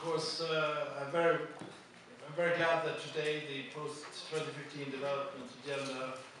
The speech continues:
uh, was adopted. The emerging African common position was, was adopted. Uh, the African countries are making great progress on Millennium Development Goals. Uh, this country, Ethiopia, by the way, is, uh, aiming to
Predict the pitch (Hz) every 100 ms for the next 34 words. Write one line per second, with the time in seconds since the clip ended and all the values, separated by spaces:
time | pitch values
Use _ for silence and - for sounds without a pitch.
0 | - - - 127 123 123 127 127 143 143
1 | - 151 156 156 156 170 151 139 143 147
2 | 147 143 147 156 147 - 147 143 143 151
3 | 147 139 139 151 - 170 170 147 127 113
4 | - - - 120 156 160 160 165 165 -
5 | - - - - - - - - - -
6 | - 135 135 143 139 151 147 147 147 160
7 | 160 156 156 160 160 151 139 143 147 147
8 | 143 139 143 143 143 143 139 143 139 135
9 | 131 135 139 139 139 135 139 139 135 131
10 | 143 147 170 - - - - - - -
11 | - 190 135 135 123 160 160 156 139 139
12 | 139 143 135 139 170 165 165 156 147 143
13 | 139 139 131 123 123 - - - 151 156
14 | 156 151 143